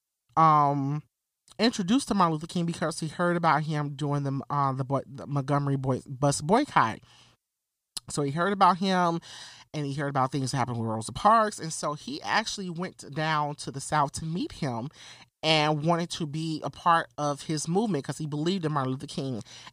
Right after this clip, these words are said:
Even though he was already doing things, he just wanted to be, he wanted to be with someone else who believed in his beliefs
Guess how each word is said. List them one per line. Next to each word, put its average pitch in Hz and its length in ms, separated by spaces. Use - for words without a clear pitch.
Even 240 240
though 208 100
he 202 140
was 214 120
already 175 440
doing 156 460
things, 196 520
he 233 220
just 208 220
wanted 175 420
to 185 120
be, 165 420
he 220 80
wanted 220 180
to 220 60
be 220 140
with 226 120
someone 214 280
else 220 180
who 220 80
believed 196 480
in 185 240
his 196 200
beliefs 214 600